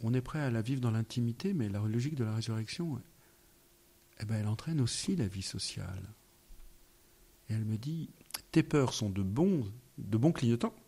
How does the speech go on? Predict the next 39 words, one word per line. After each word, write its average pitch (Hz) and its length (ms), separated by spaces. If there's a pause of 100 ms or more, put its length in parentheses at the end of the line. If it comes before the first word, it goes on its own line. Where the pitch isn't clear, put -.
(180)
regarde 120 280
ce - 60
qu'il 220 80
y - 100
a 95 40
derrière, 170 220 (240)
mais 107 160
t'es - 200
pas 175 120
prisonnier 120 260
de 113 60
tes - 120
peurs, - 160
tu - 140
vas 127 60
au-delà. » 135 240 (300)
C'est 120 140
la 117 120
logique 180 360
de 135 80
la 110 120
ré-, 107 180 (360)
la 156 300
seule 202 440
vérité 117 340
de 120 60
notre 101 180
histoire, 175 240
pour - 120
le 107 60
croyant 113 220
que 107 60
je 107 80
suis, - 200
c'est 104 140
que 104 100
Christ - 300
est - 20
ressuscité. - 440